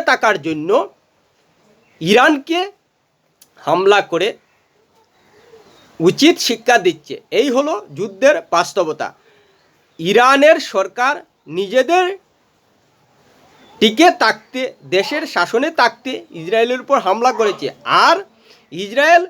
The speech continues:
ইহুদিদের বাঁচাতে, পৃথিবী থেকে যাতে ইহুদিরা মুছে না যায়, সেই জন্য ইরানের বিরুদ্ধে হামলা করেছে এবং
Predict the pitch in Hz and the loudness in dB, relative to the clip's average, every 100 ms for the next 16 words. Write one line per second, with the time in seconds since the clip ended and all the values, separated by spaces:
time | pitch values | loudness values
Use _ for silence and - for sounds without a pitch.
0 | - 180 202 311 359 359 285 190 180 220 | -8 -8 -4 -2 0 0 0 0 -4 -4
1 | 208 247 - _ 196 214 311 330 339 330 | -8 -10 -14 _ -12 -8 -4 -2 -2 0
2 | 220 208 226 180 180 - - 170 180 190 | -2 0 -4 -2 -2 -4 -8 -8 -8 -4
3 | 202 165 151 143 135 117 110 156 233 403 | -4 -2 -6 -8 -6 -6 -4 0 0 -2
4 | - _ _ _ - 202 247 349 262 208 | -10 _ _ _ -10 0 2 2 2 0
5 | 196 220 415 - _ - 160 196 226 240 | 2 0 -2 -8 _ -10 -2 2 2 0
6 | 202 202 175 277 415 _ _ - 175 196 | -4 -6 0 0 -2 _ _ -6 -2 0
7 | 185 185 185 240 359 - 151 240 | 0 -2 -4 -8 -14 -10 -4 -4